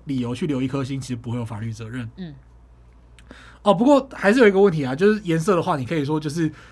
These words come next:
Speaker 1: 这个颜色穿在我身上不好看，但是你不能说，哦，明明就要 A 色就来 B 色。
Speaker 2: 哦。
Speaker 1: 哦，这个就不行哦，
Speaker 2: 对，
Speaker 1: 这个
Speaker 2: 对，对。
Speaker 1: 应该说这个如果是不实的，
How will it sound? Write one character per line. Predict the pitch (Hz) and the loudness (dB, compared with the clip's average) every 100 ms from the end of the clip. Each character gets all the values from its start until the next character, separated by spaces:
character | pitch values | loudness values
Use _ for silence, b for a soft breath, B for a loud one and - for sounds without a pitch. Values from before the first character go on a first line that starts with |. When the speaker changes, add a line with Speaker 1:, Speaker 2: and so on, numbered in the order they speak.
| B | B
Speaker 1:
这 | - 208 | 2 4
个 | |
颜 | 165 | 4
色 | 156 | 2
穿 | 170 180 | 0 2
在 | 175 | 2
我 | |
身 | 123 | 0
上 | 151 139 | -4 -6
不 | 147 | -8
好 | 117 | -10
看， | 117 143 120 - b | -8 -8 -10 -16 b
但 | - 285 | 0 2
是 | |
你 | 247 | 4
不 | 214 | 2
能 | 170 | 2
说， | 170 196 | 2 2
哦， | 175 | 0
明 | 156 | 0
明 | 160 | 0
就 | 180 | 0
要 | 185 175 | 2 2
A | 156 | 0
色 | 143 156 | 0 0
就 | 135 127 | 0 -4
来 | 113 | -6
B | 113 120 | -10 -10
色。 | 117 139 | -8 -4
Speaker 2:
哦。 | 185 180 175 165 160 | -4 -4 -6 -8 -2
Speaker 1:
哦， | 156 | 0
这 | 214 | 2
个 | 170 | 0
就 | |
不 | 170 170 | 0 -4
行 | 131 110 | -6 -10
哦， | 107 | -8
Speaker 2:
对， | 160 | -4
Speaker 1:
这 | |
个 | 139 | -4
Speaker 2:
对， | 127 131 | -6 -12
对。 | 135 107 - | -18 -20 -8
Speaker 1:
应 | 247 | 2
该 | 285 | 4
说 | 294 | 4
这 | 302 | 6
个 | 254 | 6
如 | 220 | 6
果 | 202 | 2
是 | 190 | 0
不 | 196 | -2
实 | - 123 | -2 -6
的， | 117 113 | -6 -6